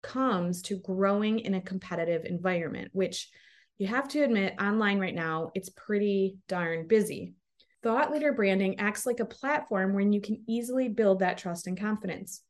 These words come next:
It becomes easier for your clients and customers to feel comfortable dealing with you. And since people don't wanna waste their money on poor quality products or services, they tend to trust brands that keep their promises and stand for something.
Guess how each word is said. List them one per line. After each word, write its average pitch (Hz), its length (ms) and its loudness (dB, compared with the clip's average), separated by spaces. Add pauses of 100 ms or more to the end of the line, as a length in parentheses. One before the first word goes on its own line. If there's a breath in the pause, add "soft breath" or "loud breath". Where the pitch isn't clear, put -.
(400)
It 226 80 0
becomes 247 380 -2
easier 262 460 0
for 269 100 -2
your 226 140 2
clients 202 440 -2
and 190 100 -2
customers 202 520 -4
to 190 120 -2
feel 185 600 0
comfortable 240 540 0
dealing 190 440 2
with 180 240 0
you. 165 380 0 (760 soft breath)
And 226 320 4
since 233 180 -2
people 311 220 0
don't 381 140 4
wanna 277 160 2
waste 214 300 4
their 262 100 2
money 214 300 2
on 190 80 -2
poor 214 360 0
quality 208 400 0
products 190 520 -2
or 185 80 -6
services, 185 640 -2
they 196 140 2
tend 240 380 -4
to 254 120 -8
trust 196 420 -6
brands 175 380 -2
that - 240 -6
keep - 280 -6
their 320 140 -2
promises 196 640 0
and 185 180 -4
stand 175 300 -6
for 170 100 -8
something. 175 540 -8